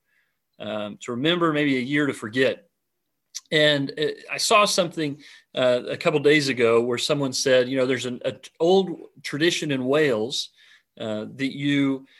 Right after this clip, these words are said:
uh, on, on New Year's Eve, uh, when the clock strikes twelve, you open the back door so that the old year and all that came with it can go out the back door. And then you go, um,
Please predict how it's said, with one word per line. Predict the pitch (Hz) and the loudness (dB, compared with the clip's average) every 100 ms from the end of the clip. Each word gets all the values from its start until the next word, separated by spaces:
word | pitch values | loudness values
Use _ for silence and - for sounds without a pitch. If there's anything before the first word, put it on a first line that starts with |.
| _ _ - | _ _ -8
uh, | 107 - | -6 -6
on, | 135 131 - | -6 -8 -10
on | 131 151 | -8 -2
New | |
Year's | 208 220 202 139 | 0 0 -2 -2
Eve, | 120 123 165 - _ _ _ - | -2 -4 -8 -18 _ _ _ -12
uh, | 117 | -10
when | 120 | -6
the | |
clock | 175 190 | 0 0
strikes | - 214 196 - | 0 -4 -4 -6
twelve, | 170 143 135 139 | 2 2 2 -2
you | 127 | -4
open | 170 190 214 202 | -2 0 0 -2
the | 175 | -2
back | 170 170 175 127 | 0 -2 -4 -6
door | 113 107 107 139 _ _ _ | -4 -2 -2 -6 _ _ _
so | - 151 | -2 0
that | 135 139 143 | 0 -2 -2
the | - | -2
old | 160 185 202 165 | 2 2 2 -2
year | 143 135 127 147 139 | -2 0 0 -2 -6
and | 123 | -4
all | 131 165 180 | 0 0 0
that | 165 - | -4 -8
came | 170 170 | -6 -2
with | 160 143 | -4 0
it | 160 131 | 0 0
can | - 131 | -6 0
go | 131 | 2
out | 147 160 | 2 -2
the | 147 | -2
back | 147 156 127 | 0 0 -2
door. | 113 104 107 143 _ _ _ _ _ - | -4 -2 -6 -12 _ _ _ _ _ -6
And | 135 131 127 | -4 -4 -4
then | 139 156 151 143 | -2 -2 -2 -2
you | 139 135 131 | -2 -2 -2
go, | 135 139 131 131 - | -2 0 0 -2 -6
um, | 123 113 110 - | -8 -8 -12 -16